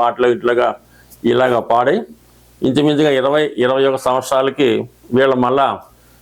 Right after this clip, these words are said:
జీవితంలో పరివర్తన చెంది ఈ గురు మహాదశలో స్థిరపడడం, ఈ గత జీవితం అనే మచ్చ సంపూర్ణంగా తొలగిపోయే విధంగా ఫ్యూచర్ లైఫ్ ఒక అబ్దుల్ కలాం లాగో, ఒక మహాత్మా గాంధీ లాగో మారడం జరుగుతూ ఉంటుంది. ఏదైనా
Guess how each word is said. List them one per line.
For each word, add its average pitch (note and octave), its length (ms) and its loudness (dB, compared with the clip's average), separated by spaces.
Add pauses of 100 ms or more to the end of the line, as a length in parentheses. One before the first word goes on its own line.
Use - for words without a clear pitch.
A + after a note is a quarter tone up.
(180)
జీవితంలో C3+ 460 2
పరివర్తన C3 540 0
చెంది B2+ 240 0 (300)
ఈ - 20 2 (100)
గురు C3+ 240 2
మహాదశలో C3 560 0
స్థిరపడడం, A#2+ 480 -2 (800)
ఈ - 20 4 (160)
గత C3+ 160 2 (140)
జీవితం E3 340 2
అనే E3 120 -2 (100)
మచ్చ C3+ 340 -2
సంపూర్ణంగా D#3 720 0 (100)
తొలగిపోయే C#3 560 0
విధంగా C3 320 0 (540)
ఫ్యూచర్ D#3 440 2
లైఫ్ C3+ 240 0 (440)
ఒక B2 60 -4 (100)
అబ్దుల్ C#3 340 0
కలాం C3+ 320 0
లాగో, C3+ 240 0 (560)
ఒక B2 80 2 (100)
మహాత్మా C#3+ 400 0 (120)
గాంధీ C3 320 0
లాగో C3 180 0 (100)
మారడం B2+ 320 0 (500)
జరుగుతూ A#2+ 540 2
ఉంటుంది. G#2 320 -2
ఏదైనా D#3 280 0